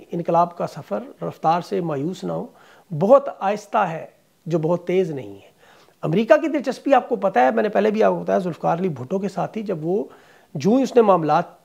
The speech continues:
बदले अमेरिका की तरफ से रूस की तरफ और अरब दुनिया की तरफ, तो उसे उन्होंने कहा, हेनरी किसिंजर रिकॉर्ड पे है, मैं निशाना इबरत बनाएंगे। लियाकत अली खान कोरिया में नहीं फौजें भेज रहा था,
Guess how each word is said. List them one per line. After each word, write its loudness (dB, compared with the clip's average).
बदले 4
अमेरिका 2
की -8
तरफ -4
से -4
रूस -4
की -6
तरफ -4
और -8
अरब 0
दुनिया -4
की -6
तरफ, -4
तो -4
उसे -2
उन्होंने 0
कहा, 4
हेनरी 0
किसिंजर -2
रिकॉर्ड 0
पे -6
है, -12
मैं -6
निशाना 2
इबरत 4
बनाएंगे। -4
लियाकत 2
अली 0
खान 2
कोरिया 0
में 0
नहीं 2
फौजें -2
भेज -4
रहा -4
था, -4